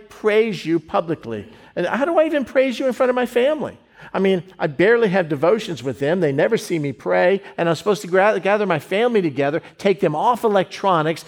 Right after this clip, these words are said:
and gather them together and then praise you in front of them, teach them how to worship as they watch me. I don't even know how to worship. How do we do that, God? And so when we see this, "I will declare your greatness," we have some questions.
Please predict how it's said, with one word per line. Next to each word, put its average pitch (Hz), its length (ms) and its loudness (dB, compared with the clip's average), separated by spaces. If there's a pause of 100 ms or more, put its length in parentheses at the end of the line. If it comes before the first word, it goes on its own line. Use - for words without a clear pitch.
(160)
and 135 140 -6
gather 214 260 2
them 214 140 0
together 196 320 2
and 180 240 0
then 160 260 0
praise 220 640 0
you 233 160 -2
in 208 80 -4
front 180 240 -4
of 143 140 -4
them, 208 200 -2 (200)
teach 254 520 -2
them 190 460 2 (160)
how 185 140 2
to 170 120 -2
worship 156 600 0 (100)
as 175 200 0
they 180 120 4
watch 170 420 -2
me. 202 380 -4 (160)
I 349 300 2
don't 311 220 4
even 208 260 2
know 185 120 4
how 151 180 0
to 143 100 -2
worship. 135 400 -4 (180)
How 254 220 -2
do 294 60 -2
we 285 140 -6
do 185 320 -6
that, 117 260 -10
God? - 380 -16 (1300)
And 120 100 -10
so 139 260 2
when 139 220 0
we 135 280 2 (640)
see 202 380 2
this, 156 440 2
"I 160 180 4
will 143 140 2
declare 139 760 2
your 135 120 -2
greatness," 131 540 0
we 131 100 0
have 120 140 0
some 131 160 -4
questions. - 640 -4